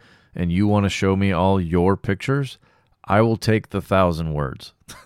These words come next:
<laughs> In fact, uh, I'm sure it, I mean, it, I'm sure it drives my wife crazy, but there are many times where she wants to show me a picture and I will literally say, "Just tell me about it."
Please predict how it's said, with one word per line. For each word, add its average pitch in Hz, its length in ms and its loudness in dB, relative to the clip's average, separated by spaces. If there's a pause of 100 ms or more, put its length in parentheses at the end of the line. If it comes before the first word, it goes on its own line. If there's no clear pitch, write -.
(120)
<laughs> - 420 -16
In 110 160 0
fact, 107 460 2 (460)
uh, 92 320 0
I'm 98 140 -6
sure 95 220 -2
it, 92 140 -2 (160)
I 90 80 -10
mean, 87 180 -4
it, 87 140 -6 (320)
I'm 82 80 -12
sure 104 200 -4
it 85 60 -4
drives 82 280 -4
my 82 100 -2
wife 82 240 -2
crazy, 80 340 -6
but 80 160 -10
there 110 140 2
are 104 60 2
many 117 240 2
times 107 300 0
where 90 60 -6
she - 140 -8
wants 98 220 -4
to - 60 -12
show 95 200 -4
me 90 140 -4
a 85 60 -8
picture 107 460 -8 (320)
and 95 140 -4
I 95 60 0
will 92 180 0
literally 92 380 -2
say, 85 400 -4 (280)
"Just 143 300 0
tell 120 280 0
me 92 160 -2
about 71 380 -6
it." - 260 -18